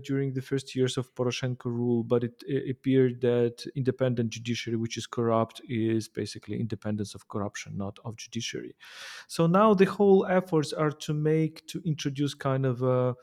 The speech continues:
yeah, to, to make kind of a reload of the judiciary system, so that on the head of it, we have, uh, uh, people with, uh, high reputation.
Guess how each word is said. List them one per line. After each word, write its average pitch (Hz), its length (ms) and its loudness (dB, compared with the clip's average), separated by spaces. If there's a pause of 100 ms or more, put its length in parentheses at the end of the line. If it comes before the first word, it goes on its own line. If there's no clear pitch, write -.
(320)
yeah, 131 180 2
to, - 220 -4
to - 140 -2
make 143 520 2
kind 131 240 2
of 127 160 2
a 131 40 2
reload 143 600 6
of 131 120 0
the 135 60 0
judiciary 123 680 -2
system, 156 420 -4
so 131 300 0
that 135 280 0
on 160 200 2
the 143 100 2
head 147 400 0
of 113 140 -2
it, 120 260 -2 (420)
we 139 120 4
have, 127 560 4
uh, 123 280 2
uh, 127 120 -2
people 127 500 -2
with, 117 400 2
uh, 113 420 2
high 120 220 2
reputation. 120 720 -4